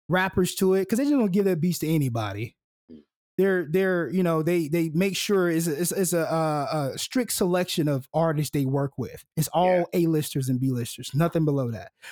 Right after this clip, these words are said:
Speaker 1: So that's how you stay relevant.
Speaker 2: Mm. Definitely.
Speaker 1: <coughs>
Speaker 2: Um, and now get into our next review with Black, Since I Have a Lover. Um,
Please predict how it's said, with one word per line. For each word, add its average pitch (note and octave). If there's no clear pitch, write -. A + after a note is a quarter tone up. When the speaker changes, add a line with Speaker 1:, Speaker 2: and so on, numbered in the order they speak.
Speaker 1:
So A#3
that's A#3
how A3
you G3
stay E3+
relevant. B2
Speaker 2:
Mm. D2+
Definitely. E3
Speaker 1:
<coughs> -
Speaker 2:
Um, A2+
and A#2
now D#3
get D#3+
into D3
our B2
next A#2
review A2
with G2
Black, A2
Since A#2
I A2
Have G#2
a G#2
Lover. G2
Um, F#2